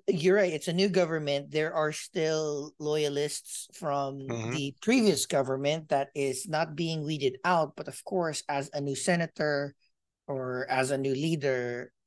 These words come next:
Speaker 1: a politician in that side, you don't wanna acknowledge that, because as soon as you acknowledge that, you mean that you, you, that's when you say that you've n-, you haven't really won. So
Speaker 2: Yeah.
Speaker 1: it's a good push and pull.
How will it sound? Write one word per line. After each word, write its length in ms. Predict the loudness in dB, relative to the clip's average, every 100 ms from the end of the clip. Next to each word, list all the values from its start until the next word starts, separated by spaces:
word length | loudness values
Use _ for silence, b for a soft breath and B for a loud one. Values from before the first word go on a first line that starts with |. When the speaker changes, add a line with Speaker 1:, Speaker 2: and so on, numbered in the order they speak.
| -16
Speaker 1:
a 60 |
politician 640 | -4 0 0 -2 -4 -2 -4
in 120 | -2
that 220 | -2 -2
side, 160 | -4 2
you 160 | 4
don't 220 | 6 6 6
wanna 200 | 4 4
acknowledge 600 | 2 0 0 -2 -4 -6
that, 220 | -8 -8
because 260 | -8 -4
as 120 | -2 2
soon 160 | 4
as 120 | 4
you 100 | 4 2
acknowledge 480 | 4 2 4 0
that, 200 | 0 -2 -2
you 100 | -6
mean 240 | -6 -4
that 180 | -2 -2
you, 140 | 0
you, 300 | 0 -2 0
that's 320 | 2 2 0 -6 B B -2
when 240 | 0 2
you 80 | 2
say 200 | 2 2
that 180 | 2 -2
you've 160 | -6
n-, 280 | -4 -4 -4 -4
you 180 | 0
haven't 340 | 2 4 2 0
really 280 | 0 0 -2
won. 240 | -6 -10 -8
So 320 | 0 4 4 2 B B _ _ -6
Speaker 2:
Yeah. 300 | 2 2 4
Speaker 1:
it's 160 | 0 4
a 80 | 2
good 540 | 6 8 8 6 -2
push 240 | 0 2 2
and 200 | -2 -4
pull. 440 | -2 0 2 0